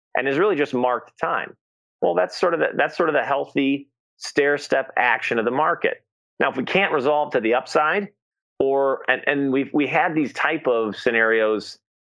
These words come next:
in seventeen and eighteen a little bit where the Russell just kinda lagged the whole way. The Nasdaq just continued to go. Um, I would prefer to see the Russell really break out strongly because it, with, with an index of two thousand names, like you mentioned,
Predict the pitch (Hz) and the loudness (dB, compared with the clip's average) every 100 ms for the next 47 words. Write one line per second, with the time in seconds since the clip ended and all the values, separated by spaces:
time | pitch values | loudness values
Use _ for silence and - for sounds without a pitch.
0 | _ _ 123 127 120 - 143 131 120 135 | _ _ 0 0 0 0 0 0 0 0
1 | 123 117 131 131 117 104 107 104 104 110 | 2 2 0 0 0 2 2 2 2 2
2 | 110 131 165 156 117 117 - 131 98 90 | 2 0 0 0 -2 -2 -2 0 0 0
3 | 95 110 117 120 131 127 123 127 135 - | 2 0 2 0 2 2 2 2 0 -6
4 | - - - 127 127 113 113 120 104 - | -20 -12 -4 0 2 2 2 0 0 -4
5 | - 120 - - 117 - 151 147 127 - | -2 -2 -2 -4 -4 -2 0 0 -2 -2
6 | 104 104 98 98 135 - _ _ _ - | 0 2 2 2 -2 -8 _ _ _ -4
7 | 117 117 110 104 - _ _ - 139 131 | 0 2 0 -4 -8 _ _ -4 -2 -2
8 | 104 123 - 196 208 190 - - - 131 | -2 -4 -2 0 0 0 -2 -4 0 0
9 | 120 120 107 - _ _ - 120 131 - | 2 0 -2 -8 _ _ 0 2 2 0
10 | 131 120 113 104 120 120 113 110 98 - | 0 0 0 0 0 0 0 -2 -4 -14
11 | - 143 165 175 117 90 82 98 _ _ | -4 -2 0 -2 -2 -2 -2 -4 _ _
12 | 123 117 123 101 - - - 127 120 - | -2 0 -2 -2 -6 -8 -4 -2 -2 -8
13 | _ 147 143 143 143 131 120 101 131 123 | _ 0 2 2 2 0 -2 0 0 2
14 | 123 123 113 107 107 107 104 107 104 113 | 0 0 -2 0 0 0 0 0 2 2
15 | 113 107 | 2 0